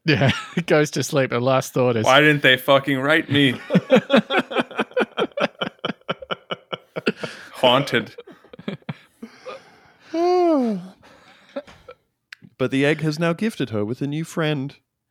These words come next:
Speaker 3: The ninety-two-year-old isn't the least bit surprised. So,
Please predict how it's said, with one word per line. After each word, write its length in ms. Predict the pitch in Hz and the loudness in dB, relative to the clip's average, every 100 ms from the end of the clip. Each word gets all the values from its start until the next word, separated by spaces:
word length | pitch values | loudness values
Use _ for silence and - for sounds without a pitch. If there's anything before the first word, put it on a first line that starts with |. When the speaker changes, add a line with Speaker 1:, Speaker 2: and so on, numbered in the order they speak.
| _ - - _ | _ -20 -20 _
Speaker 3:
The 120 | 156 | -2
ninety-two-year-old 1120 | 170 220 220 202 240 262 175 113 104 110 143 - _ - | 2 2 2 0 2 4 4 6 6 6 2 -4 _ -2
isn't 360 | 202 233 208 | 0 0 -2
the 120 | 131 | -4
least 380 | 113 165 190 - | -2 -2 -4 -4
bit 220 | 131 131 | -2 -2
surprised. 800 | - 131 147 113 95 82 87 - - - - _ _ _ _ _ _ _ _ _ _ _ | -4 -2 0 2 0 -4 -10 -16 -20 -20 -20 _ _ _ _ _ _ _ _ _ _ _
So, 420 | - 226 226 220 | -2 2 4 4